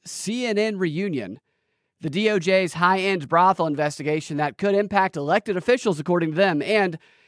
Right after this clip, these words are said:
a creepy secret D N A law. Does your state have one? This is the Propaganda Report's Drive Time News Blast. I am Brad Binkley.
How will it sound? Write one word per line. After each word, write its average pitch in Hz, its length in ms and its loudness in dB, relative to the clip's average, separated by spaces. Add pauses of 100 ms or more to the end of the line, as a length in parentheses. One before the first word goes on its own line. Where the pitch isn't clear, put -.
(120)
a 151 120 -4
creepy 233 480 -4
secret 208 420 -4
D 196 220 0
N 190 80 2
A 208 180 2
law. 156 260 2
Does 127 220 -6
your 220 160 2
state 214 300 0
have 202 240 2
one? 135 280 -4 (400)
This 220 180 -2
is 180 60 -6
the 170 60 -2
Propaganda 180 520 2
Report's 156 280 0
Drive 160 300 2
Time 151 340 0 (260)
News 160 220 2
Blast. 139 420 -4
I 160 180 2
am 196 200 0
Brad 156 240 2
Binkley. 151 380 -2